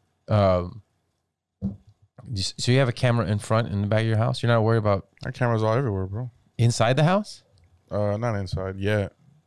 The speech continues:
Speaker 1: You're gonna do inside the house cameras?
Speaker 2: Yeah.
Speaker 1: No, man. There was
Speaker 2: Why
Speaker 1: a,
Speaker 2: not?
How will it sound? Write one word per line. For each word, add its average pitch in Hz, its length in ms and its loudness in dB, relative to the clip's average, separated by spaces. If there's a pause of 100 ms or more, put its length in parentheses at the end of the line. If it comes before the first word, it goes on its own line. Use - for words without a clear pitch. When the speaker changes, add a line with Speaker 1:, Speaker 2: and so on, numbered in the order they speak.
(140)
Speaker 1:
You're 110 120 4
gonna 127 120 6
do 135 180 6
inside 135 420 2
the 123 80 2
house 113 300 0
cameras? 156 560 -2
Speaker 2:
Yeah. 92 220 -4 (280)
Speaker 1:
No, 87 500 -10
man. 87 180 -10
There 120 100 2
was 139 140 4
Speaker 2:
Why 139 60 2
Speaker 1:
a, 139 80 -2
Speaker 2:
not? 156 80 -8